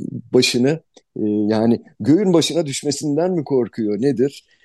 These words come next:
E, o şekilde, e, duruyor. Bunu da böyle, e, resmetmiş, karikatüre dönüştürmüş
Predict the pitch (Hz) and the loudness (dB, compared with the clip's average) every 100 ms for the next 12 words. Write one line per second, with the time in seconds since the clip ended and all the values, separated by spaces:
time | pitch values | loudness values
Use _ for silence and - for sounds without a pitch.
0 | _ - 110 104 104 82 - 135 120 - | _ -8 -2 0 0 2 4 4 2 0
1 | 107 123 127 - 107 104 98 101 107 113 | 2 4 4 2 0 0 -2 -2 0 0
2 | 113 113 120 - _ _ - 113 110 113 | -2 0 -2 -2 _ _ 0 2 4 2
3 | 110 113 107 101 90 123 117 - 92 - | 2 0 0 0 2 2 0 -2 -4 -4
4 | 117 - 113 95 107 104 113 104 98 95 | -6 -4 -2 -2 -2 0 2 2 0 -2
5 | - 95 92 127 | -4 -4 -2 -6